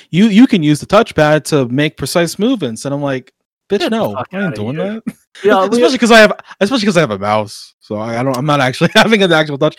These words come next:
Speaker 1: Maybe it's better. It probably is easier to use it with the touch screen, but it's
Speaker 2: No, no,
Speaker 1: still
Speaker 2: no, no. I
Speaker 1: probably
Speaker 2: tried
Speaker 1: weird.
Speaker 2: playing with touch screen. It's,
Speaker 1: <laughs>
Speaker 2: it's a mess. It's a fucking mess.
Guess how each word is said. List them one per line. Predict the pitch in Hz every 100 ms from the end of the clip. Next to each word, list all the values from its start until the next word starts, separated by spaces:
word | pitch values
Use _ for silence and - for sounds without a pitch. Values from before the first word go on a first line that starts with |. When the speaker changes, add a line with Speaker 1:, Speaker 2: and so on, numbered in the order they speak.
| -
Speaker 1:
Maybe | 269 285
it's | 233
better. | - 147 147 143
It | 180
probably | 233 190 139
is | 135
easier | 135 143 127
to | 117
use | 127 117
it |
with | 110
the | 104
touch | - 123
screen, | - 120 113 110 _ _ _ _ _ _ _
but | - 113 110
it's | 190
Speaker 2:
No, | 208 196
no, | 190
Speaker 1:
still | 180 170 143
Speaker 2:
no, | 156
no. |
I | 143 131
Speaker 1:
probably | 202
Speaker 2:
tried | 226 220
Speaker 1:
weird. | 208
Speaker 2:
playing | 208 202 190
with | 180
touch | 170 165
screen. | - 175 165
It's, | 170 170 - -
Speaker 1:
<laughs> |
Speaker 2:
it's | 143 - 147 127
a | 110
mess. | 104 107 113 160
It's | 139
a |
fucking | 127 123 104 98
mess. | 107 107 -